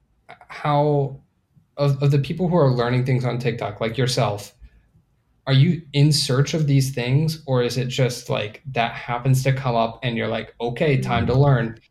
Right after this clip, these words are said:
Speaker 1: Because, like, for example, I was, um, I was on, like, Facebook or something, and, like, you know how every social media now just, like, has recordings from TikTok. You see the little thing in the
Speaker 2: Mm-hmm.
Speaker 1: corner, and I, and I s-,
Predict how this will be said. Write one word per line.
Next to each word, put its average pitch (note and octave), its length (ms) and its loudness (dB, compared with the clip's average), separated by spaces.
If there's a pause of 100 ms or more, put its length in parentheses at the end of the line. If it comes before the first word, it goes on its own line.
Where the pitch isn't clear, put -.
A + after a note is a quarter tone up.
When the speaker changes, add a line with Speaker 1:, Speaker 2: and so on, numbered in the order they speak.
(160)
Speaker 1:
Because, C#3+ 280 4
like, C3+ 160 2
for D3 160 2
example, C3+ 380 4
I B2+ 100 0
was, C3+ 300 4
um, A#2 460 -4 (200)
I A#2 100 4
was A#2+ 180 0
on, A#2 400 -4 (120)
like, A2+ 180 -10
Facebook C3 460 0
or B2+ 100 0
something, A#2 680 -4
and, A#2 180 -8 (220)
like, A#2+ 260 -4 (140)
you C3+ 120 6
know C3 100 8
how B2 320 -2 (180)
every A2+ 240 -6
social A2+ 340 -6
media G#2+ 260 -6
now G#2 180 -8
just, G#2+ 280 -12
like, A2 220 -10
has - 440 -10 (100)
recordings A2+ 580 -2
from G#2+ 240 -4
TikTok. G#2 600 -8 (400)
You A2 100 -10
see - 140 -6
the A2+ 80 -4
little A2 180 0
thing A2+ 200 -4
in G#2+ 80 -4
the G#2 60 -6
Speaker 2:
Mm-hmm. G2+ 100 -10
Speaker 1:
corner, G#2 400 -8 (560)
and A#2 120 -4
I, G#2+ 80 -2 (140)
and A2+ 120 -2
I G#2+ 160 -4
s-, - 220 -16